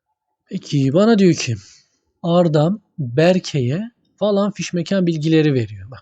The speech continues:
Arda Berke'ye diyor ki Berke aklından bir sayı tut. Bu sayıyı dört ile çarp, otuz iki ekle, dörde böl. Bulduğun sonuçtan tuttuğun sayıyı çıkar. Berke işlemleri yaptıktan sonra Arda,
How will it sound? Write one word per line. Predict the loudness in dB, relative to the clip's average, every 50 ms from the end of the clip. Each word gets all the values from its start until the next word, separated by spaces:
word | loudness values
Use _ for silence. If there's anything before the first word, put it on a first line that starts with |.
| _ -4
Arda | -2 0 2 4 4
Berke'ye | 4 2 2 0 -2 -6 -6 -4 -4
diyor | -6 -6
ki | -8 -10 -18 -20 -20 _ _ _ _ _ _ _ _ 2
Berke | 2 4 4 2 0 0 0 0
aklından | 0 -2 -2 -2 0 0 0 0 -2
bir | -4
sayı | -4 -4 -4 -4 -4 -4
tut. | -4 -4 -4 -4 -6 -20 _ _ _ _ _ _ _ _ _ _ _
Bu | -12 -12 -10
sayıyı | -6 -2 -2 -2 -2 -2 -2 -2
dört | -2 -2 -2 -2
ile | -4 -4 -4
çarp, | -4 -8 -10 -10 -10 _ -10
otuz | -10 -10 -6 -4 -4
iki | -4 -2 0 -2
ekle, | -2 0 0 2 4 6
dörde | 6 6 6 6 4 2
böl. | 0 -4 -6 -10 -20 _ _ _ _ _ _ 0
Bulduğun | 2 2 2 4 4 2 2 2 2
sonuçtan | 2 2 2 2 0 0 0 0 -2 -2 -4 _ _ _ _ -18
tuttuğun | -18 -18 -18 _ _ 0 2 4 4 4
sayıyı | 4 2 2 2 2 0 -4 -6
çıkar. | -6 -6 -6 -4 -2 -4 -2 -4 -8 -10 _ _ _ _ _ _ _ _ -20 -20 -20 _ _ -6
Berke | -2 0 2 2 2 0 0 -2 -2
işlemleri | -2 -2 0 0 0 0 2 2 2
yaptıktan | 2 0 -2 -6 -10 -8 -4 -2 -4 -2
sonra | -2 -4 -4 -2 0
Arda, | 0 2 2 2 2 0 0 -2 -2